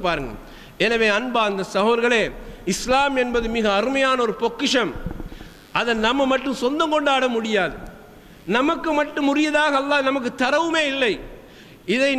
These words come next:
நீங்கள் ஏற்றால், பிற மனிதர்களுக்கு, பிற சமூகத்துக்கு கொண்டு போய் சேர்க்க வேண்டும் என்ற பொறுப்பு சுமத்தப்பட்டவர்கள் நாங்கள். பொறுப்பை மறந்துவிட்டு இருக்கிறோம் சகோதரர்களே,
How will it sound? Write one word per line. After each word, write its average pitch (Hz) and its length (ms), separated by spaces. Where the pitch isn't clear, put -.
நீங்கள் 269 380
ஏற்றால், 302 480
பிற 254 120
மனிதர்களுக்கு, 277 680
பிற 262 100
சமூகத்துக்கு 277 680
கொண்டு 320 300
போய் 285 260
சேர்க்க 311 360
வேண்டும் 285 240
என்ற 269 120
பொறுப்பு 339 420
சுமத்தப்பட்டவர்கள் 269 960
நாங்கள். 220 280
பொறுப்பை 262 400
மறந்துவிட்டு 277 520
இருக்கிறோம் 233 420
சகோதரர்களே, 190 420